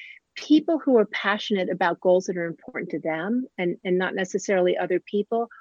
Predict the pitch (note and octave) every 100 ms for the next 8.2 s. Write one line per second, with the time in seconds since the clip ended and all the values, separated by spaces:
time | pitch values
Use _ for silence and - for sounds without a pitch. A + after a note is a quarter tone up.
0 | _ - A#3 C#4 D4+ B3+ - B3 A#3 A3
1 | G#3 G3+ G3+ C4+ - G3+ F3 F3 E3 -
2 | - F#3+ B2 - - - - - - -
3 | G#3 G#3 G#3+ - B3+ A#3+ A#3+ A3 G#3 G3+
4 | G3 A#3+ G#3+ G3+ G#3 F#3+ - A#3+ G#3 F#3+
5 | G3 F#3 F3 - - G#3 G3 F#3 - G#3
6 | C4 B3 G#3+ G3 F3+ E3 A3+ D4 - G#3
7 | F3 E3 E3 - - _ - G3+ G3+ G3+
8 | G3 F#3+